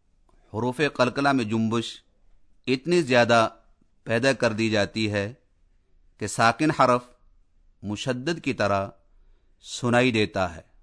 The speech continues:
مثلاً آق، ایق، اوق کو اس طرح پڑھا جاتا ہے اق، اق، اق، اور یہ سنگین غلطی ہے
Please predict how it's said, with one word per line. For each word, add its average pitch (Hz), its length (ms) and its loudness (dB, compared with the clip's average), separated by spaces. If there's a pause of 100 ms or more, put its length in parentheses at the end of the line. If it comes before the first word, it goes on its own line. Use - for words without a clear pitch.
(640)
مثلاً 113 640 -2 (840)
آق، 123 560 6 (960)
ایق، 131 260 2 (1200)
اوق 135 240 -2 (880)
کو - 180 -14
اس 135 200 -6
طرح 160 180 4
پڑھا 139 220 4
جاتا 110 380 2
ہے 110 200 -2 (560)
اق، 131 380 6 (920)
اق، 131 320 0 (1040)
اق، 139 300 2 (1080)
اور 104 100 -8
یہ 110 140 -4
سنگین 110 540 -2
غلطی 98 420 -4
ہے 92 240 -8